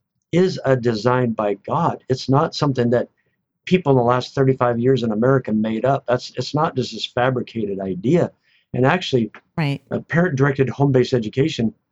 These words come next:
Speaker 1: improves our local communities. It doesn't matter what your worldview is. It improves our
Speaker 2: Yeah.
Speaker 1: nations.
Speaker 2: Our kids are being indoctrinated by somebody.
Speaker 1: Sure.
Speaker 2: I mean, every,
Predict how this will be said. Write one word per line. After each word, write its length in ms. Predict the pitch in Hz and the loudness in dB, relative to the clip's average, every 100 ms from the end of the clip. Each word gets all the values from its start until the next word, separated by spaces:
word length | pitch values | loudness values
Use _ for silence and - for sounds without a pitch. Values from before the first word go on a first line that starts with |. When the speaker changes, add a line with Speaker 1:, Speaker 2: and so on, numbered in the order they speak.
| _ | _
Speaker 1:
improves 560 | - 165 131 - 196 180 | 0 0 0 2 2 4
our 120 | 139 | 2
local 300 | 127 151 139 | 2 0 -2
communities. 680 | 131 123 139 175 107 98 - _ - | 0 2 4 4 2 -6 -10 _ -10
It 40 | 123 | -2
doesn't 240 | 160 147 | 2 4
matter 220 | 139 131 | 4 4
what 240 | 120 165 185 | 2 2 2
your 100 | 139 | 4
worldview 560 | 131 120 113 139 117 | 4 2 2 2 2
is. 200 | 101 - _ _ _ _ - | -2 -10 _ _ _ _ -4
It 100 | 151 | 0
improves 460 | 151 131 180 180 147 | 0 2 2 4 2
our 120 | 117 | 2
Speaker 2:
Yeah. 220 | 113 113 | 2 2
Speaker 1:
nations. 560 | 160 170 180 175 - - - | 2 0 -8 -12 -16 -6 -4
Speaker 2:
Our 100 | 196 | -2
kids 260 | - 285 | -2 0
are 60 | 220 | 2
being 200 | 202 175 | 2 2
indoctrinated 680 | 156 175 226 180 165 160 156 | 2 0 0 0 2 0 0
by 100 | 160 | -4
somebody. 760 | - 170 285 320 160 220 - _ - | -2 0 0 0 0 0 -2 _ -10
Speaker 1:
Sure. 200 | - 247 | 0 0
Speaker 2:
I 20 | |
mean, 120 | 226 208 | 2 0
every, 240 | 269 | -2